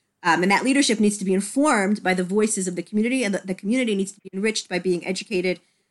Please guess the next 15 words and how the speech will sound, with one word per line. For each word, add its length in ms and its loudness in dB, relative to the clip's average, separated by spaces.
um, 360 0
and, 300 -4
and, 200 0
and, 80 -4
and 240 -4
educated 520 0
not 200 2
just 240 -4
about 260 0
facts, 340 0
but 180 -6
about 140 -2
how 200 0
to 60 2
have, 320 0